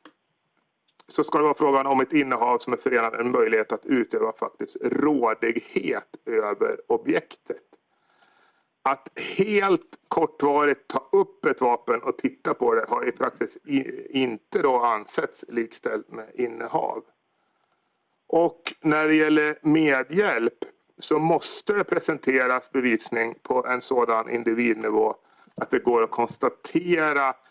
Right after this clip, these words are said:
att den tilltalade har medverkat i brottet på ett sådant sätt att han är bet-, att betrakta som medgärningsman.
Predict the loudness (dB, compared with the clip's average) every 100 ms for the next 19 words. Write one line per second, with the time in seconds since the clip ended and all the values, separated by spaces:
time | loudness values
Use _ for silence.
0 | _ _ -6 -4 -4 2 0 2 0 0
1 | 0 -2 -2 0 2 2 2 0 2 0
2 | -2 -2 -4 -2 -2 -2 -4 -4 -6 -4
3 | -2 0 -2 -6 -8 -8 -10 -12 -6 -2
4 | -2 -2 -4 -4 -8 -10 -14 -14 -14 -14
5 | -12 -12 -10 -12 -12 -14 -18 -16 -6 -4
6 | -4